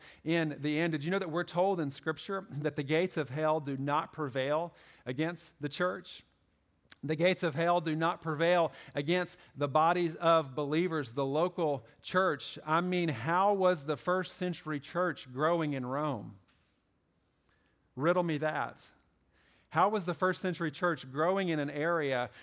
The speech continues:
where there were crucifixions happening for people who were not committing crimes at all? Tell me how the church was growing in that area. The church was growing in that area because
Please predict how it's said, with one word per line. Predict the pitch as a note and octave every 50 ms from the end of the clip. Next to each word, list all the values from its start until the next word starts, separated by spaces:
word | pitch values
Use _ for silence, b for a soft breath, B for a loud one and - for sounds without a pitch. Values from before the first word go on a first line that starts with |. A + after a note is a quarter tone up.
| B B B
where | C3 C#3+ D3+ D3+ D3 C#3+ C3+ C3+ - -
there | B2+ C#3 D#3+ D#3+ D#3+ D#3
were | D3+ D3 D3 C#3+ C#3 C3+ C3 C3 B2+ - - - _ _
crucifixions | - - F#3 F#3+ G3+ F#3 - F3+ C#3+ - - F#3 F#3+ F#3+ - - F3+ D#3 C#3+ C3
happening | - - D3+ E3 F3 F#3+ - F3 D3 C3+ B2+ B2+ C3 C3 B B B B B
for | B - D#3+ D#3 -
people | - E3+ F3+ F3 F3+ E3
who | C#3+ E3+ F3
were | E3 E3+ E3
not | E3+ E3+ F3+ E3+
committing | F3 F3 F3 E3+ F3 E3+
crimes | D#3+ E3 F3+ F3 E3+ E3 D#3+ D#3+ D#3 -
at | - D3 D3+ C#3 C3
all? | C#3 - - D#3 F3+ F#3 D#3+ C#3+ C3+ C#3 C#3 C3+ - _ _ b b b b b b b b b b
Tell | - F3+ F#3 G#3 G#3
me | G3 F#3 E3
how | D#3+ E3+ E3+ D#3
the | D#3
church | C#3+ - F3 E3+ E3 - -
was | D3+ C#3 B2
growing | B2+ D3 D#3+ D#3+ D#3+ D#3 D3 D3
in | D3 D3 D3+ D3+ D3 D3 C#3+
that | C#3+ C#3+ C#3 C#3
area. | C#3+ D3+ E3 E3 D#3+ C#3+ C3
The | B2+
church | A#2 - - F3 F#3 F3+ - -
was | D3+ D3 B2
growing | B2 C#3 D3+ D3+ D3 D3 D3 D3
in | - C#3+ C#3 C3 C3 C3+
that | D3+ E3+ F#3 F#3 - -
area | D3+ F3+ A3 A3 E3+ D3 C#3 C3 B2 A#2+ A2+ B B B B B
because | B2 D3 C#3+ - - D#3 C#3+ C3